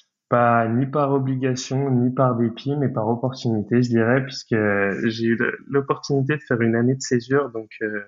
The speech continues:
dans le cadre de mon, de mon master. Euh, et j'ai fait un premier stage de six mois en tant que chef de secteur, donc, euh, dans l'entreprise Unilever, euh, sur du coup tout le,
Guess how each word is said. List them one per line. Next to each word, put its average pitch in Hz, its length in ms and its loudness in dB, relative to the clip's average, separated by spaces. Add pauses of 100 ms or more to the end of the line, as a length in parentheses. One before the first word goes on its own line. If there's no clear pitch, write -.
(360)
dans 107 80 -16
le 107 140 -18
cadre 117 200 -2
de 110 60 -6
mon, 104 120 -10 (280)
de 107 60 -8
mon 110 160 -6
master. 123 420 -4 (680)
Euh, 104 480 2 (180)
et 107 100 -6
j'ai 104 200 -6
fait 156 80 0
un 135 80 4
premier 135 320 2
stage 135 300 2
de 113 140 2
six - 240 -2
mois 120 160 4
en 117 80 0
tant 110 200 -4
que 104 460 -4
chef 143 300 0
de 139 100 4
secteur, 131 640 2
donc, 107 240 -4 (100)
euh, 104 240 -6 (260)
dans 123 60 0
l'entreprise 120 640 -4 (220)
Unilever, 123 560 2 (420)
euh, 113 60 -2 (240)
sur - 240 -6
du 101 140 -8
coup - 160 -8
tout 117 200 -4
le, 104 400 -2